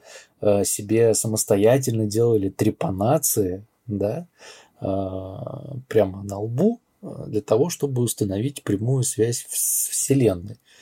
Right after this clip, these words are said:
Так они чувствовали себя свободнее. Конечно, я понимаю, что они таким образом снижали компрессию, да, <laughs> и мозг немножко выглядывал в окружающую среду.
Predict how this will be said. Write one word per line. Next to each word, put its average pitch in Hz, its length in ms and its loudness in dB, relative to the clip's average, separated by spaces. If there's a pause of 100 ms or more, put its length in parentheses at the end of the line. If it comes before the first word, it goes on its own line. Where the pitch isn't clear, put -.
(400)
Так - 180 2
они 107 120 0
чувствовали 139 380 -4
себя 113 400 -2
свободнее. 104 560 0
Конечно, 110 260 -2
я 98 60 0
понимаю, 156 380 0
что - 160 -4
они 98 100 -4
таким - 280 -6
образом 98 440 -4 (300)
снижали 107 500 2
компрессию, 107 840 -2
да, 120 220 -2 (220)
<laughs> 131 120 2
и 180 80 4
мозг 123 340 -2
немножко 110 460 -2
выглядывал 107 640 0
в 120 100 0
окружающую 120 760 2
среду. 110 480 0